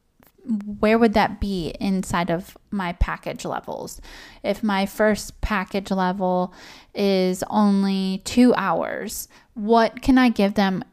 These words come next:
within that two-hour time frame? And really trying to go the extra mile within that time frame. How can you go above and beyond for these people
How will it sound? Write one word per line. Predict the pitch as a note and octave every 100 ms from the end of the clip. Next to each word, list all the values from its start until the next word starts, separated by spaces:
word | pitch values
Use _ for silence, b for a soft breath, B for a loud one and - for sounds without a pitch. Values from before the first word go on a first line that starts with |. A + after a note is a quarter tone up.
| -
within | A3 G#3 - G#3
that | G3 -
two-hour | - - G#3+ F#3+ F#3
time | F#3 - F3 F#3
frame? | G3 - - - - - b b b -
And | A3+ A3+ G#3+
really | G#3+ A3+ B3 B3 B3 - - _ _
trying | - G3 G#3
to | G#3+
go | G3+ G3
the | G3+
extra | - G3+ - G#3
mile | F#3+ F3 F3+ G#3 G#3+ G3
within | G3+ G3+ - F#3 G3+
that | F#3+ F3 F3+ -
time | - F#3+
frame. | A3+ D#3 C#3 C#3 - - B B B
How | A3 B3
can | B3+ B3
you | B3
go | A3 A3 A3
above | G3 G3+ G3+
and | G#3+ G3+
beyond | F#3+ F3+ F#3 A3
for | G3+
these | F3+ F3
people | - G#3 G#3 F#3